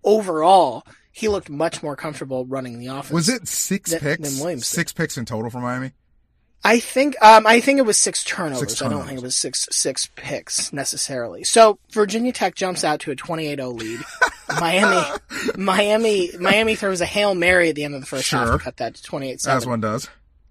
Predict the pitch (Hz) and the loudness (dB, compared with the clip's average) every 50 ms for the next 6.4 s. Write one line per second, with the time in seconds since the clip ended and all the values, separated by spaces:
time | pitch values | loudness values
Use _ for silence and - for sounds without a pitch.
0 | _ _ _ _ - - 208 233 240 262 269 269 254 247 214 - - - 277 339 | _ _ _ _ 0 2 4 4 6 4 4 4 2 0 0 0 2 4 4 4
1 | 381 381 330 277 208 156 160 135 254 247 165 - - _ _ _ _ _ _ - | 4 4 2 2 0 -2 -4 -4 -4 -6 -8 -10 -16 _ _ _ _ _ _ -4
2 | 170 196 214 202 202 233 262 302 294 254 - - - 139 139 151 - - - _ | 0 0 0 2 2 0 0 0 0 -2 -4 -4 -4 -4 -4 -6 -8 -12 -20 _
3 | _ - 165 185 190 202 220 208 185 185 214 226 269 - - - - - - - | _ -6 -2 0 2 2 2 0 0 0 4 8 8 8 6 4 -2 -2 -2 -2
4 | - _ _ _ _ _ _ _ _ _ - - 226 277 302 277 233 202 202 202 | -6 _ _ _ _ _ _ _ _ _ -10 -4 -2 0 2 2 2 2 0 -2
5 | - _ _ _ - - 220 208 214 208 196 180 165 165 - _ _ _ - - | -4 _ _ _ -10 -6 -4 -2 0 0 0 0 -2 -2 -4 _ _ _ -12 -6
6 | 196 190 196 185 165 156 151 143 | -4 -2 -2 -2 -2 -2 -4 -6